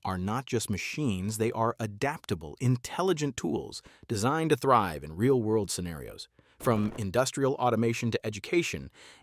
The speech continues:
Engine A I's humanoid robots are proving that the future of robotics is already here. If you're excited about the possibilities of humanoid robots, don't forget to hit that subscribe button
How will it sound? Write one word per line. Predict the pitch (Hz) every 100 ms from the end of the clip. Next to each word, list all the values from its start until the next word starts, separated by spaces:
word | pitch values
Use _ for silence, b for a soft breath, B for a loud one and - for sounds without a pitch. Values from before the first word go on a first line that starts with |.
| B
Engine | 139 160 170 175
A | 120 123
I's | 117 113 113 -
humanoid | - 135 160 160 147
robots | 107 87 78 85 - -
are | 90
proving | - - 233 220 95 71 87 b b
that | b 95
the | 87
future | - 127 139 - 175
of | 135 104
robotics | 87 82 78 90 - -
is | 95
already | 82 80 69 - -
here. | - 170 113 - - _ _ _ _ -
If | 143 180 -
you're | 135 147 160
excited | 131 - - 113 107 113
about | 101 95
the | 170
possibilities | - 113 117 139 131 127 120
of | 107
humanoid | - 135 135 127 113
robots, | 101 92 87 92 - b b b b
don't | - 117 156 -
forget | 190 151 107 -
to | 95
hit | - 147 -
that | 113 -
subscribe | 110 - - 170 165 127
button | 92 - 98